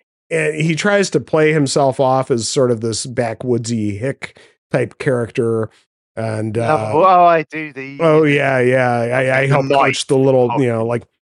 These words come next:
Speaker 2: Well, no,
Speaker 1: kind of the
Speaker 2: I don't coach. I, I just, I'm
Speaker 1: No,
Speaker 2: just
Speaker 1: he helps out. It's like the Pee Wee
Speaker 2: Yeah, I
Speaker 1: hockey
Speaker 2: bring the
Speaker 1: team or
Speaker 2: water
Speaker 1: whatever.
Speaker 2: and, you know,
Speaker 1: Yeah.
Speaker 2: sweep up after.
Speaker 1: Mm-hmm.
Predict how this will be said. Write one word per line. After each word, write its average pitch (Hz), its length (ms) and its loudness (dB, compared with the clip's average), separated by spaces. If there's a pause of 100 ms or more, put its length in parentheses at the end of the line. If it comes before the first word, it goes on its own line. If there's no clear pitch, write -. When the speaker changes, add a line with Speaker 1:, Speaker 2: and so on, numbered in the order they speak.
Speaker 2:
Well, 185 100 0
no, 214 120 -2
Speaker 1:
kind 165 100 2
of 147 80 0
the 139 120 2
Speaker 2:
I 190 80 4
don't 185 280 -4
coach. 135 480 -2
I, 139 180 -2 (120)
I 139 120 -4
just, - 200 -18
I'm 151 160 -8
Speaker 1:
No, 131 340 0
Speaker 2:
just 131 100 -2
Speaker 1:
he 151 320 0
helps 156 420 0
out. 123 500 -2
It's 135 220 -2
like 156 160 0
the 127 280 -4
Pee 180 120 0
Wee 139 160 2
Speaker 2:
Yeah, 147 120 0
I 151 60 2
Speaker 1:
hockey 135 220 -2
Speaker 2:
bring - 20 -10
the 143 80 -6
Speaker 1:
team 123 200 0
or 123 80 2
Speaker 2:
water 120 80 2
Speaker 1:
whatever. 117 420 0
Speaker 2:
and, 98 380 -10
you 98 100 -8
know, 98 80 -4
Speaker 1:
Yeah. 107 280 -2
Speaker 2:
sweep 104 260 -8
up 92 180 -14
after. 87 600 -2 (640)
Speaker 1:
Mm-hmm. 113 520 -6